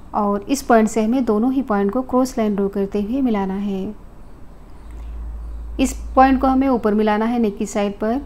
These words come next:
और यहाँ से हमें इस तरीके से shape देते हुए marking लेनी है। देख सकते हैं आप मैंने किस तरीके से ड्रॉ किया है।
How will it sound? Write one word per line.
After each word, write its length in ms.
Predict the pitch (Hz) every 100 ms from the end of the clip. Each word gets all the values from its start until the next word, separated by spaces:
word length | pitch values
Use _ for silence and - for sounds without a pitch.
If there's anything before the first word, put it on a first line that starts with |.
| - - - 208
और 140 | 202
यहाँ 240 | 208 233 277
से 120 | 294
हमें 140 | 285
इस 120 | 294 233
तरीके 280 | 208 208
से 140 | 208 262
shape 240 | - 226 254
देते 320 | 233 208 202
हुए 140 | 226
marking 380 | 262 208 196 202
लेनी 320 | 196 196 196
है। 180 | 208 202 196
देख 140 | 208 208
सकते 260 | 220 -
हैं 100 | 226
आप 180 | 226 233
मैंने 240 | 208 196
किस 200 | 190 214 -
तरीके 300 | 220 214 220
से 260 | 233 247 - - - - - - - - - -
ड्रॉ 160 | 214 220
किया 260 | 269 262
है। 280 | 262 269 392